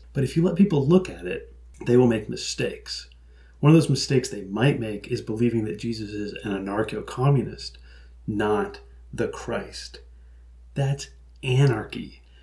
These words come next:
and you can't have that. So what's your job? Your job is just to listen to what the priests and the scholars say. They will use the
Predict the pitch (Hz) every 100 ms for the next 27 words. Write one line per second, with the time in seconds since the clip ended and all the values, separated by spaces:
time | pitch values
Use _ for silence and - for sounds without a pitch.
0 | - 131 135 151 151 - 156 147 147 -
1 | - - - - 160 180 202 - 123 -
2 | - - - - - - - - - -
3 | - - - - - 196 143 156 208 175
4 | 208 214 208 - - - 196 165 135 131
5 | 123 - - 107 117 - 117 113 - -
6 | - - 131 117 104 - - 117 110 107
7 | - - - - 110 104 - 101 95 98
8 | 98 95 - - - 98 - - - 120
9 | 120 131 151 160 123 117 - - 139 123
10 | 117 113 - 98 -